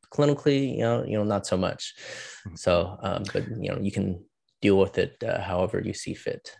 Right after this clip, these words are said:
Speaker 2: That makes sense. Now, do you get some chiropractors that send all of their reads to you, or is it just some that they have concerns, or is it a mix of both?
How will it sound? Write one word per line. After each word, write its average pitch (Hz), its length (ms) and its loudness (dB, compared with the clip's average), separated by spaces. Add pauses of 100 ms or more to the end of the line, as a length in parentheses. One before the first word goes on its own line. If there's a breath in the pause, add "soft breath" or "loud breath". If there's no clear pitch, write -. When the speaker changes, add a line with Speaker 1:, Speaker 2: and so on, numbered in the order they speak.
(100)
Speaker 2:
That 143 100 -2
makes 127 300 0
sense. 117 300 -4
Now, 135 120 4
do 131 140 2
you 214 80 6
get 233 180 4
some 143 200 0
chiropractors 139 400 4
that 113 120 2
send 123 300 0 (100)
all 117 280 -2
of 127 120 0
their 135 220 4
reads 127 420 2
to - 120 0
you, 139 280 6
or 113 200 2
is 107 100 -2
it 110 140 -4
just 120 360 -4
some 117 280 2
that 110 200 -2
they 113 140 0
have 107 400 -2 (180)
concerns, 147 680 2
or 113 160 0
is 107 80 -2
it 110 80 0
a 107 40 0
mix 110 280 0
of 101 100 -4
both? 95 460 -4